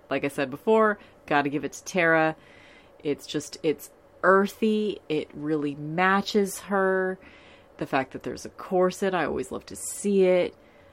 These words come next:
Um, yeah. Totally goes to Tara. I think most people would, would agree with me, right? Um, quote of the episode,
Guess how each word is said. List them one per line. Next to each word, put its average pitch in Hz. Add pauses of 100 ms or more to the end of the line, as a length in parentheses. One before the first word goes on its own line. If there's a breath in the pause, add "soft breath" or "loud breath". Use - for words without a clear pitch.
(320 loud breath)
Um, 143 (760)
yeah. - (1000)
Totally 147
goes 135
to 143
Tara. 90
I 143
think -
most 143
people 156
would, 151 (140)
would 156
agree 143
with 127
me, 135
right? 139 (920 loud breath)
Um, 160
quote 208
of 214
the 220
episode, 220